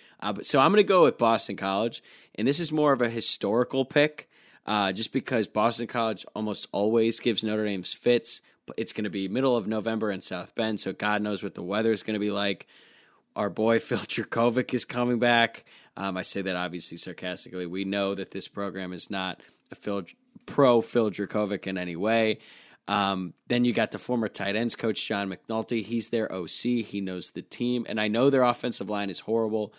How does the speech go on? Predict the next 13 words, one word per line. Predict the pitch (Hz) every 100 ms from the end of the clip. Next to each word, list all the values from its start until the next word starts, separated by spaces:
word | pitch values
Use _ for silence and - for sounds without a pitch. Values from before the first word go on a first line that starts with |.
| - - -
but | 107
they've | 110 101
got | 120 113 101
Zay | 104 113
Flowers | 101 - 98 101 110 107 -
at | 82
wide | 98 92
receiver, | 87 - 117 107 90 -
who | 104 -
is | 104 113 120
a |
stud. | 107 - 110 104 107 101 - - - -
Um, | 95 90